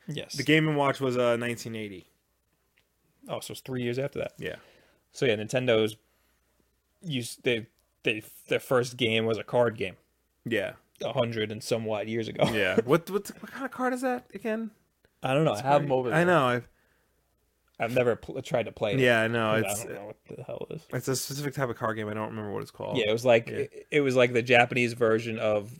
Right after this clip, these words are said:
Speaker 1: like, blackjack. <laughs>
Speaker 2: Yeah.
Speaker 1: It, it has, like, a hundred pieces in it, though.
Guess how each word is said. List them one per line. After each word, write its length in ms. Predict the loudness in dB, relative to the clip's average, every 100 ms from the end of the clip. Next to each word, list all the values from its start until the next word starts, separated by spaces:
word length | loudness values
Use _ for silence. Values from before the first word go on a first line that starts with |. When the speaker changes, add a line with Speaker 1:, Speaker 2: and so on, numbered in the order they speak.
| -2
Speaker 1:
like, 260 | -2 -2 -2
blackjack. 640 | -2 -2 -2 -4 -2 -2 -2
<laughs> 40 |
Speaker 2:
Yeah. 380 | 0 2 0 0 -2 -4 -18 -20 -20 -20 _ _ _ _ _ _ _ _ _ _ _ _ _ _ _
Speaker 1:
It, 160 | -4 -2
it 120 | 2
has, 180 | 4 4
like, 160 | 4 2
a 80 |
hundred 320 | 0 -2 -4 -8
pieces 320 | -8 -8 -10
in 120 | -12
it, 120 | -12
though. 160 | -12